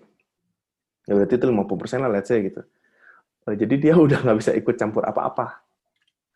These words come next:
Satu. Yang kedua, mungkin ini terjadi di slot atau nggak mau, nggak tahu juga terjadi di band lainnya, tapi di era tersebut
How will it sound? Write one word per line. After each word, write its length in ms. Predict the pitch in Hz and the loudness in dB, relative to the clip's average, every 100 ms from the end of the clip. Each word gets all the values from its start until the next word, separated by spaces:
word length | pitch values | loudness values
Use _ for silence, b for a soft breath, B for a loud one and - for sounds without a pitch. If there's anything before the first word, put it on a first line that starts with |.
| _ _ | _ _
Satu. 480 | 92 - 98 98 - | -10 -4 -4 -4 -4
Yang 240 | 107 107 113 | -4 -2 -2
kedua, 480 | 104 95 139 - - _ _ _ _ _ _ _ _ _ _ _ | 0 2 2 0 -12 _ _ _ _ _ _ _ _ _ _ _
mungkin 320 | 120 110 147 131 | -8 -2 0 0
ini 160 | 127 139 | 0 -2
terjadi 320 | 120 117 107 | -2 0 2
di 160 | 107 104 | 2 0
slot 240 | 123 131 | 0 -2
atau 240 | 117 117 110 | -2 -6 -4
nggak 140 | 104 | -4
mau, 160 | 104 101 | -2 -4
nggak 240 | 107 104 98 - - | -2 0 0 -4 -10
tahu 160 | - 101 | -2 0
juga 240 | 95 117 | 0 -2
terjadi 320 | - 110 107 95 | 0 0 0 0
di 160 | 101 101 95 | 0 0 0
band 240 | 101 98 | -2 -2
lainnya, 320 | 95 92 113 | -2 -2 -4
tapi 800 | 120 117 101 - - 170 214 208 - b b b b b b _ _ | -6 -8 -8 -12 -4 -2 -2 -6 -18 b b b b b b _ _
di 640 | 117 113 120 127 127 117 - | -14 -12 -6 -2 -2 -4 -4
era 320 | 131 127 120 | -6 -4 -6
tersebut 720 | - 120 131 104 90 135 | -6 -4 -2 -2 0 -2